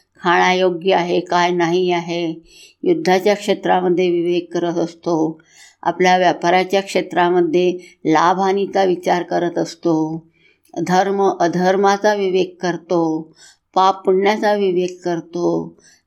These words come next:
तर याच्यामध्ये दोन वस्तूंना अलग करण्याचं सामर्थ्य असते. आणि मग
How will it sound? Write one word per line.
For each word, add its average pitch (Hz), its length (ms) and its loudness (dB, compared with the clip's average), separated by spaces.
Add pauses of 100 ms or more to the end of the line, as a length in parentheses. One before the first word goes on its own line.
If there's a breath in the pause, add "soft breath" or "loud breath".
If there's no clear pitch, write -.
(120)
तर 302 100 4
याच्यामध्ये 240 800 2
दोन 226 480 4
वस्तूंना 185 960 0 (300)
अलग 302 440 4
करण्याचं 175 680 2
सामर्थ्य 277 720 2
असते. - 560 -2 (600)
आणि 226 520 0 (1400)
मग 247 260 0